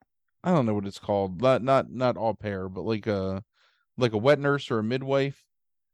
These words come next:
to come and take care of her. And then Ghost Child tells her that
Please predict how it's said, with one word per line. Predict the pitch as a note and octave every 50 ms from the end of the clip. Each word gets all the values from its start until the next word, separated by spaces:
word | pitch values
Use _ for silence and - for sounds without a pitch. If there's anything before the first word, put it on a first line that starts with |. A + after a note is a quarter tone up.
| _ _ -
to | D#3+ C#3+
come | - E3 D#3+ D#3
and | D3 C3
take | - C3+ A#2 G#2+
care | - C#3+ C#3+ D3+ D3+
of | D#3 D3
her. | C#3+ C#3+ C#3+ C#3+ C#3+ C#3+ C#3 C#3
And | B2 G#2+ A#2 A#2 A2+ A2+
then | A#2 A#2 A#2 A2+ A2+ A2+ A2 A2 G#2+ G#2+ A2 - _ _ _ _ _ _ _ _ _ _ - B2
Ghost | - C#3+ C#3+ D3 D#3 D3+ - -
Child | - - D3 D3 D3 C#3+ C#3+ C#3 C3 -
tells | - C#3+ C3+ C3+ C3
her | B2+ B2+
that | A#2 A2+ A2 G#2+